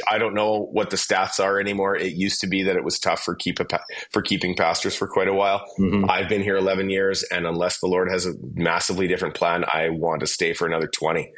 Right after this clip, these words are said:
Speaker 1: 'cause I
Speaker 2: Yeah.
Speaker 1: see so much good work here.
Speaker 2: Yeah, that's great. Hey, why don't we end with you, uh, giving a word of encouragement to our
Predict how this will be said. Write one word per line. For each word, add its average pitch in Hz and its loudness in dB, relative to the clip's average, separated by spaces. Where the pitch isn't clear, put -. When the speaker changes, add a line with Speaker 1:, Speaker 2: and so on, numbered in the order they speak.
Speaker 1:
'cause 95 2
I 82 2
Speaker 2:
Yeah. 80 4
Speaker 1:
see 85 0
so 101 0
much 85 -2
good 82 0
work 76 -2
here. 67 -2
Speaker 2:
Yeah, 73 0
that's 78 0
great. 76 0
Hey, 120 4
why 123 6
don't 156 4
we 120 4
end 110 2
with 104 -2
you, 104 4
uh, 95 2
giving 98 2
a 92 4
word 95 2
of 95 0
encouragement 90 0
to - 0
our 87 0